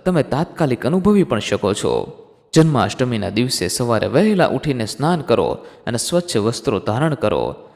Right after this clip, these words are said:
આ દિવસે સફેદ અથવા પીળા રંગના વસ્ત્રો પહેરવા શુભ માનવામાં આવે છે. ભગવાન શ્રી કૃષ્ણની પૂજા કરો અને તેમને માખણ, મિશ્રી, તુલસીના પાંદડા અને ફૂલો અર્પણ કરો. ત્યારબાદ એક ચપટી હળદર લો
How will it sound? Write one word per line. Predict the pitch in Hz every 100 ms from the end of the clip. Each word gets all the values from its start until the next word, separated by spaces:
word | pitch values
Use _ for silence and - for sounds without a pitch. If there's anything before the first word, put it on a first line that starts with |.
| -
આ | 123
દિવસે | 127 127 92
સફેદ | - 156 160 113 -
અથવા | - - 165
પીળા | - 190 214 147
રંગના | 120 120 101
વસ્ત્રો | 104 120 - 110
પહેરવા | 117 127 120 101
શુભ | - 170 131
માનવામાં | 101 95 120 190 208
આવે | 101 95
છે. | - 87 69 - - - _ _ _ _ _ -
ભગવાન | 139 156 143 113 98
શ્રી | - 107
કૃષ્ણની | 123 120 123 104
પૂજા | 98 139 143 113
કરો | 107 87 78 - - -
અને | - 151
તેમને | 139 139 110
માખણ, | 104 123 175 185 98
મિશ્રી, | 104 - - 117 73 - - -
તુલસીના | 95 - 131 95
પાંદડા | - 123 139 123
અને | - 170
ફૂલો | 147 - 165
અર્પણ | 143 117 139 202 165
કરો. | 135 123 85 - - - -
ત્યારબાદ | 135 117 107 - -
એક | 202 -
ચપટી | - 131 - 98
હળદર | 104 147 165
લો | 117 101 76